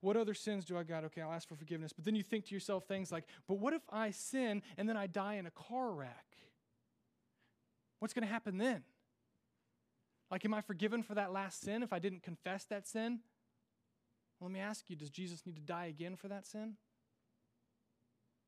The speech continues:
You understand the power of one sacrifice? Put yourself, I mean, just close your eyes, put yourself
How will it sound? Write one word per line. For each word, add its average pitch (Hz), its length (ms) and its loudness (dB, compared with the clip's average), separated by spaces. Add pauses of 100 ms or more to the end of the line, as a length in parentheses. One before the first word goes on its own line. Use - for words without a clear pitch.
(960)
You 220 60 2
understand 247 360 2
the 220 60 0
power 277 680 0 (920)
of 180 100 0
one 233 320 6
sacrifice? 254 640 2 (180)
Put - 300 6
yourself, 240 500 6 (180)
I 226 60 6
mean, 247 160 8
just 185 160 -4
close 302 300 6
your 277 80 8
eyes, 247 80 4
put - 320 4
yourself 262 320 6